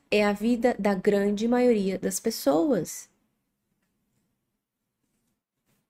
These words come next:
Por isso que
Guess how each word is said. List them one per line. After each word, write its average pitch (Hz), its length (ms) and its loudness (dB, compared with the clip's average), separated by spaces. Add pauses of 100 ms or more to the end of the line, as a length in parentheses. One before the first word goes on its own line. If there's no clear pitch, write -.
(1400)
Por 240 140 6
isso 285 260 4
que - 400 -2